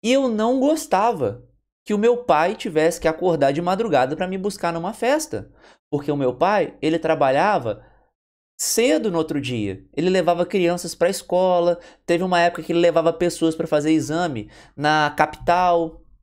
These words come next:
Então ele acordava muito cedo. E isso me incomodava, eu ter que depender do meu pai. Poxa, eu queria, né, ir na festa com os meus amigos, mas eu não queria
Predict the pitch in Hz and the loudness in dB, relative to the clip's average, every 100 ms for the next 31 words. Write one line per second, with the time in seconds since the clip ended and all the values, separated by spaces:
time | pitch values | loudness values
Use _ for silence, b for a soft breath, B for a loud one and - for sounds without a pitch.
0 | _ _ _ _ - 156 214 277 269 240 | _ _ _ _ -14 -2 0 2 2 2
1 | 214 220 208 240 285 - 240 294 175 107 | 2 0 -2 -6 -8 -4 0 0 -2 -8
2 | - _ _ _ 214 269 277 285 285 269 | -12 _ _ _ 0 0 0 -4 0 0
3 | 311 370 208 277 285 311 269 233 196 226 | 2 2 2 2 0 0 -2 -2 -2 0
4 | 233 220 220 247 240 185 185 185 247 202 | 0 -2 0 0 2 0 0 0 0 2
5 | 185 - 170 208 311 330 240 b b b | -2 -2 -6 -2 0 0 -2 b b b
6 | b - 214 220 - 165 165 - 180 220 | b -2 -2 -2 -4 -4 -2 0 0 0
7 | 175 165 151 160 139 139 220 208 214 - | -4 -4 -2 0 -2 -2 -4 -4 -6 -10
8 | b b b - 196 202 208 185 240 285 | b b b -4 0 0 0 -2 -4 -4
9 | 254 202 208 226 220 | -6 -4 -4 -6 -8